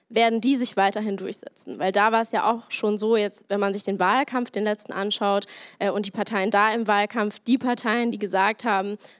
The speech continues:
Nord Stream zwei ist ein Problem, diese ganzen Dinge, die jetzt ein Problem sind, die haben das so gesehen, weil die eben darauf geguckt haben, wie geht es Betroffenen,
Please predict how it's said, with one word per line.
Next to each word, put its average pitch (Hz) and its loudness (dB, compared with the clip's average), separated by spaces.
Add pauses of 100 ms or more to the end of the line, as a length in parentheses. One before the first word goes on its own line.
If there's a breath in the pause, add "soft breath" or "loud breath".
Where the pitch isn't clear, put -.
Nord 220 -2
Stream 233 0
zwei 202 2
ist - -4
ein 220 -10
Problem, 208 -2
diese 208 -2
ganzen 208 0
Dinge, 214 2
die 196 -4
jetzt 202 0
ein 214 0
Problem 202 -2
sind, 226 2 (520 loud breath)
die 220 -4
haben 220 4
das 233 2
so 226 0
gesehen, 214 2
weil 202 2
die 220 -4
eben 220 0
darauf 202 0
geguckt 233 -4
haben, 247 2 (300 soft breath)
wie 226 0
geht 220 0
es 214 -2 (160)
Betroffenen, 226 0